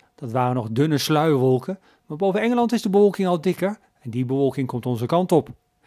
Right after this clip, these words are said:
In het noordwesten is vanavond kleine kans op een buitje. In het zuidwesten gaat het aan het einde van de avond motregen vallen. Tegelijkertijd daalt het kwik tot dicht bij het vriespunt. In de nacht breidt de neerslag zich over het land uit en dan gaat er natte sneeuw vallen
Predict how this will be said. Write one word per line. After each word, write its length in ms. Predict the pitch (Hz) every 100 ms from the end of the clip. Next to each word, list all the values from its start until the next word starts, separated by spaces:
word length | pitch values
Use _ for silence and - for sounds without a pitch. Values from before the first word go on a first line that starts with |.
| - -
In 120 | -
het 100 | 202
noordwesten 560 | 180 254 240 214 170 131
is 120 | 107
vanavond 300 | - 135 120
kleine 240 | - 127 120
kans 240 | 117 113
op 100 | 113
een 80 | 143
buitje. 460 | 180 214 214 226 - _ -
In 100 | 110
het 100 | -
zuidwesten 540 | - 151 143 135 120
gaat 160 | - 113
het 140 | 117
aan 180 | 117 127
het 140 | 139 -
einde 280 | 226 220
van 140 | - 165
de 60 |
avond 340 | 151 131 127 120
motregen 640 | 117 139 180 156 151 131
vallen. 300 | 131 123 107 _ _ _ - -
Tegelijkertijd 960 | - 120 127 113 123 120 131 139 - 120
daalt 240 | 143 196
het 80 | 185
kwik 200 | - 180
tot 200 | - 98
dicht 200 | 151 -
bij 80 | 135
het 100 | 123
vriespunt. 540 | - 175 165 131 - - _ _ _ - - _
In 140 | - 208
de 80 | 220
nacht 220 | 233 -
breidt 220 | 202 190
de 60 | 190
neerslag 340 | 190 165 147
zich 160 | - 131
over 200 | 135 127
het 80 |
land 220 | 127 123 147
uit 300 | 214 254 -
en 80 | -
dan 80 | 120
gaat 180 | - 98
er 80 | 127
natte 240 | 190 196
sneeuw 300 | - 165 160
vallen 320 | - 139 135